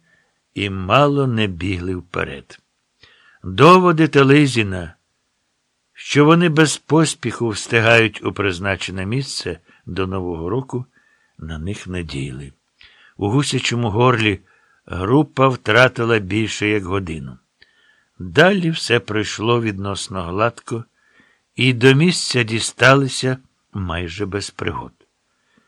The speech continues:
Якщо не вважати такими те, що вони час від часу застрягали на різноманітних перешкодах, не в змозі здолати їх швидко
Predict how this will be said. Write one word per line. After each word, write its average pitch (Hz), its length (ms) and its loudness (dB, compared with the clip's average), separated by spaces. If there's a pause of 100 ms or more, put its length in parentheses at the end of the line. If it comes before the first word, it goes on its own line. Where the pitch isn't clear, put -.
(120)
Якщо 110 480 -2
не 123 140 -2
вважати 110 540 0
такими 113 580 -4 (920)
те, 135 240 4 (340)
що - 300 2
вони 156 240 4
час 147 380 2
від 135 200 -4
часу 131 500 2 (680)
застрягали 107 1080 0 (680)
на 98 220 -4
різноманітних 98 840 -6
перешкодах, 104 920 -6 (640)
не 123 180 2
в 135 80 2
змозі 135 560 2
здолати 117 640 2
їх 117 200 -4
швидко 127 640 0